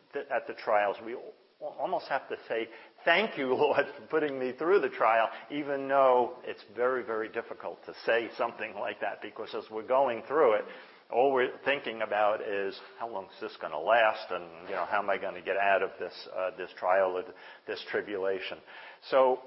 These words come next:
there's three R's that I, I mentioned before, but I want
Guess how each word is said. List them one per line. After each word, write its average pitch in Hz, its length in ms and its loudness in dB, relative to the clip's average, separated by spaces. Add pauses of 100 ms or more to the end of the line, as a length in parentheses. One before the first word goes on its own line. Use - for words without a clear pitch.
(840)
there's 123 260 -2
three 214 260 4
R's 147 540 6
that 110 320 4
I, 107 220 2 (180)
I 98 260 0 (880)
mentioned 147 480 -2
before, 127 460 2
but 101 160 6
I 104 120 6
want 123 280 4